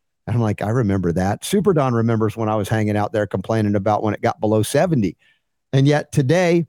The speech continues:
well, I, over the weekend, my wife and I harvested the rest of the wintering carrots from our garden. It's a, it's about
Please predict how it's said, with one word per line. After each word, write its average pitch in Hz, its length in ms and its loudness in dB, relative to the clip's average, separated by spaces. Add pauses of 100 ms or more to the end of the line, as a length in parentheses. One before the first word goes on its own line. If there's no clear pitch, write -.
well, 160 160 2
I, 151 200 0
over 170 220 2
the 156 100 4
weekend, 165 360 2
my 127 80 2
wife 135 300 0
and 143 120 2
I 131 140 0
harvested 139 560 0
the 123 80 0
rest 131 300 0
of 131 80 0
the 123 80 0
wintering 127 480 0
carrots 120 560 -2 (340)
from 127 140 2
our 117 100 2
garden. 110 460 0
It's 120 180 0
a, 123 140 0
it's 120 160 -2
about 131 340 0